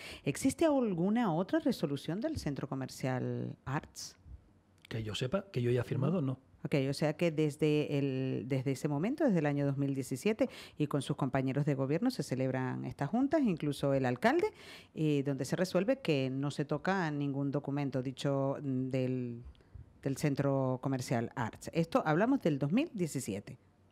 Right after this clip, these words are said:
Speaker 2: Sí.
Speaker 1: Ok. Vamos a atar cabos, como diría mi madre. ¿Le parece?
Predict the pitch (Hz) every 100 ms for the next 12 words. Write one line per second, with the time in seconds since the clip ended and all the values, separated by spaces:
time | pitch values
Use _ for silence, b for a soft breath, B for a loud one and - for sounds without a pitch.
0 | - - - _ - 160 - - - B
1 | B B B 175 190 202 202 180 165 156
2 | 156 - 147 151 - 147 139 135 139 135
3 | 135 127 110 95 - - - - 143 180
4 | 208 -